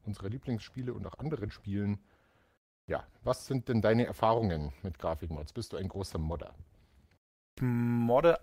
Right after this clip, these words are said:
Speaker 2: in letzter Zeit ehrlich gesagt nicht mehr viel und gerne. Früher schon, weil, ähm, es, ich fand, es war früher immer, äh, spannender und dann nach und nach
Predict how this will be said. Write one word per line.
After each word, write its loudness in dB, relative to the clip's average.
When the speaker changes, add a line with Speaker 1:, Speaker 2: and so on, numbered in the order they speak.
Speaker 2:
in 0
letzter 2
Zeit 4
ehrlich 0
gesagt 2
nicht 2
mehr 4
viel -2
und -4
gerne. 2
Früher -2
schon, -2
weil, 2
ähm, 0
es, -8
ich -12
fand, 0
es -4
war 4
früher 4
immer, 0
äh, -8
spannender 0
und -2
dann -4
nach 2
und -4
nach 2